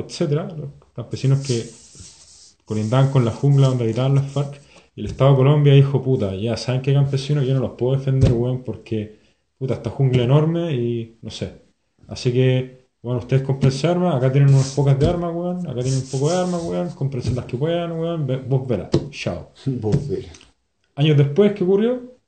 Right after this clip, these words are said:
Speaker 1: Tenía ahí grupos paramilitares, weón, que se, que atacaban a las farc, pero también atacaban al gobierno, al Estado. Y más encima traficaban drogas, weón. <laughs> O sea, weón, peor situación,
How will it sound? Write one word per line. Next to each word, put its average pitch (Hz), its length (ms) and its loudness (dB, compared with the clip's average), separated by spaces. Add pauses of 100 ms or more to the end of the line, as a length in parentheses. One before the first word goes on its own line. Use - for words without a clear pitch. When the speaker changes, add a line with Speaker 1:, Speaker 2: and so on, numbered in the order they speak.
Speaker 1:
Tenía 123 220 -4
ahí 120 140 0
grupos 131 280 0
paramilitares, 120 640 -2
weón, 120 280 -2
que 117 100 -4
se, - 300 -8
que 113 100 -6
atacaban 113 320 0
a - 20 2
las 139 120 2
farc, 165 320 -4
pero 113 120 -2
también 113 240 -2
atacaban 120 260 -2
al 120 120 -4
gobierno, 95 340 -4 (400)
al 98 80 -14
Estado. 92 340 -8 (1080)
Y 107 120 -6
más 127 180 2
encima 139 460 4
traficaban 127 520 2
drogas, 113 340 2
weón. 92 220 -10
<laughs> - 60 2 (1300)
O - 60 -12
sea, 131 200 4
weón, 135 360 6
peor 147 140 6
situación, 156 640 4